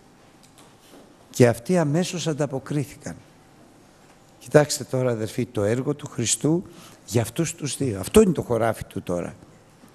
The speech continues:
Τι είναι αυτά που κουβεντιάζετε; Και αμέσως ο Θεός ανοίγει την καρδιά τους. Λέει, "Καλά, εσύ που, με, που ζεις; Δεν είδες τι έγινε;" Λέει, "Τι έγινε; Δεν κατάλαβες τίποτα;" Τίποτα.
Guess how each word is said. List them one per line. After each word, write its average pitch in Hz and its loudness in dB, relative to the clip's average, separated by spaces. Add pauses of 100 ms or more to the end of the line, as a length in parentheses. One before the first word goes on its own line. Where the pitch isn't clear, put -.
(520)
Τι 254 8
είναι 226 6
αυτά 135 2
που 104 -6
κουβεντιάζετε; 92 -4 (1160)
Και - 2
αμέσως 175 2 (200)
ο 131 0
Θεός 131 -2
ανοίγει 127 0
την 113 -6
καρδιά 104 -4
τους. - -12 (800)
Λέει, 160 8
"Καλά, 160 2
εσύ 165 0
που, 180 -4 (180)
με, 143 4
που 165 0
ζεις; 120 0 (500)
Δεν 131 4
είδες 151 2
τι 165 2
έγινε;" 127 2 (260)
Λέει, 190 -2 (140)
"Τι 214 2
έγινε; 90 -2
Δεν 175 6
κατάλαβες 190 4
τίποτα;" 175 -2 (180)
Τίποτα. - -2